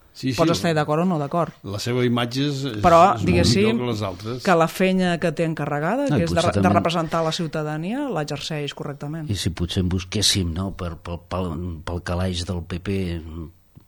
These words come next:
Speaker 3: més aviat en la història que el, que en el present, potser trobaríem també, doncs, algun polític del, del P P,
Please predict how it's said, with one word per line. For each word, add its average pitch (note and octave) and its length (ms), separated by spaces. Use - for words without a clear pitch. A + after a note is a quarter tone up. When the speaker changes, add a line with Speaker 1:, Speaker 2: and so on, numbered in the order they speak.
Speaker 3:
més F2+ 240
aviat F2+ 320
en F2 160
la F2 80
història F2 480
que F2 160
el, E2+ 140
que F2 80
en E2+ 140
el E2 100
present, E2+ 400
potser F#2+ 240
trobaríem D#2+ 480
també, D#2+ 240
doncs, D#2 160
algun D#2+ 240
polític D#2+ 380
del, E2 160
del E2+ 160
P E2 160
P, F#2 140